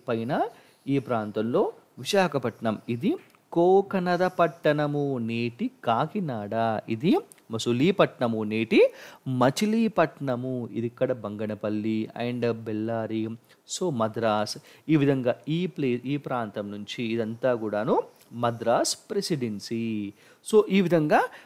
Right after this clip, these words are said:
ఎయిటీన్ హండ్రెడ్ అండ్ త్రీలో, పద్దెనిమిది వందల మూడో సంవత్సరంలో మద్రాస్ ప్రెసిడెన్సీగా ఏర్పాటు చేయడం జరిగింది, ఈ తమిళ, కన్నడ, మలయాళీ, తెలుగు ప్రాంతాలతోటి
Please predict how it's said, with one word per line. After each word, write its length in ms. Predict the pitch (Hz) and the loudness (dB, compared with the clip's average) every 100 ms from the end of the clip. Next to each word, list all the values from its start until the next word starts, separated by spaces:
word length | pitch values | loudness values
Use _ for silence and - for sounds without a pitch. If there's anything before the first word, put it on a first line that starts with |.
| - | 2
ఎయిటీన్ 360 | 165 247 254 247 | 6 6 4 0
హండ్రెడ్ 300 | 196 190 175 | 2 4 4
అండ్ 160 | 170 151 | 2 2
త్రీలో, 380 | 160 180 143 | 0 4 2
పద్దెనిమిది 420 | 107 123 127 139 131 | 4 2 2 -2 0
వందల 200 | 127 123 | 2 2
మూడో 280 | 117 151 | 2 2
సంవత్సరంలో 580 | 165 143 131 131 147 403 - - - | 2 0 -2 -2 0 0 -2 -12 -4
మద్రాస్ 600 | 135 160 - 262 254 - | 0 0 2 0 0 -2
ప్రెసిడెన్సీగా 760 | 165 135 131 123 131 117 208 - - | -2 -2 -2 -2 -2 0 0 0 0
ఏర్పాటు 480 | 131 127 127 120 120 123 | 2 2 4 4 2 -2
చేయడం 200 | 117 120 | -2 0
జరిగింది, 640 | 123 123 151 160 233 330 - | 0 0 -2 0 0 0 0
ఈ 120 | 120 | -2
తమిళ, 500 | 113 123 117 170 214 | 0 0 0 0 -2
కన్నడ, 480 | 233 127 117 127 165 | -2 -4 -2 0 0
మలయాళీ, 680 | 143 113 120 123 131 160 302 - | 0 0 0 2 4 2 0 2
తెలుగు 280 | 175 196 240 | 2 2 0
ప్రాంతాలతోటి 1040 | 185 165 135 127 - 117 117 - 143 240 | 0 -2 -2 -4 -4 -4 -2 0 0 0